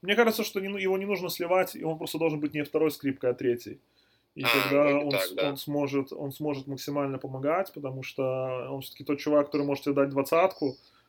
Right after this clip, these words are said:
Speaker 1: но не тот д-, чувак, который тебе будет давать двадцатку каждую игру и там тащить на себя.
Speaker 2: Но он уже не может, какой, третий год подряд он не может показать, что он, э, когда валится Янис, что он везет.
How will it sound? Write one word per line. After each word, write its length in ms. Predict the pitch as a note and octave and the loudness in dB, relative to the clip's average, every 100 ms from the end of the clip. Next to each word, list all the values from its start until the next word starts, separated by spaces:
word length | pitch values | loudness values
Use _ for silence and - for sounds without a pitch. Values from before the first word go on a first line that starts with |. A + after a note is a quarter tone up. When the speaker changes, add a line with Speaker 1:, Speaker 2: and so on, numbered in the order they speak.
| _ | _
Speaker 1:
но 100 | D3 | -2
не 80 | C#3+ | -2
тот 200 | C#3 D3 | 2 0
д-, 240 | C#3+ C3+ C#3 _ | 2 -2 -6 _
чувак, 360 | - D3 D3+ D3+ | -2 4 4 4
который 260 | C#3+ C3+ | -2 -2
тебе 140 | B2 C#3 | 0 -2
будет 160 | C3+ | 0
давать 300 | C3+ C3+ C3 C3+ | 2 4 2 0
двадцатку 460 | C3 C#3+ C3 B2+ | 0 0 0 -4
каждую 440 | C3 B2+ A#2+ A#2+ A#2+ | -2 -2 0 -4 -4
игру 260 | C3+ C#3 | 2 2
и 60 | C3+ | 2
там 180 | B2+ A#2 | -2 -6
тащить 320 | A#2 C#3+ C3 | -8 -10 -10
на 80 | B2 | -10
себя. 380 | B2 B2 A2+ - _ _ _ _ _ _ _ _ | -6 -4 -4 -8 _ _ _ _ _ _ _ _
Speaker 2:
Но 140 | C3+ D#3+ | 0 2
он 100 | F#3 | 2
уже 180 | F#3 G3 | 0 -2
не 80 | G3 | 0
может, 400 | G3 F3 - - | 0 0 -4 -6
какой, 360 | - - B2+ G2+ | -6 -2 2 2
третий 320 | - A#2+ - - | 4 2 2 0
год 220 | B2+ - | -2 -2
подряд 400 | G#2+ A2+ B2 - | 0 2 0 -2
он 100 | G#2 | -6
не 80 | G2 | -8
может 300 | G2+ G2 - | -8 -10 -8
показать, 500 | F2 F2 F2+ F#2+ - | -6 -4 0 0 -2
что 240 | - F2+ | -4 -2
он, 180 | F2+ E2+ - - _ _ _ - | -4 -8 -16 -20 _ _ _ -2
э, 520 | F2 F2 F2 E2+ E2+ | 2 4 6 6 2
когда 720 | - F2 F2 F2+ F2+ F2+ F2+ | 0 -4 0 2 4 4 4
валится 460 | E2+ F#2 F#2 - F#2+ | 4 2 0 0 0
Янис, 460 | F2+ F#2+ G#2+ A2 F2+ | 4 4 4 0 -2
что 460 | - - F2+ F2+ | -4 -4 -4 -2
он 200 | F#2 F#2 | -4 -6
везет. 360 | F2 E2+ E2 | -4 -4 -4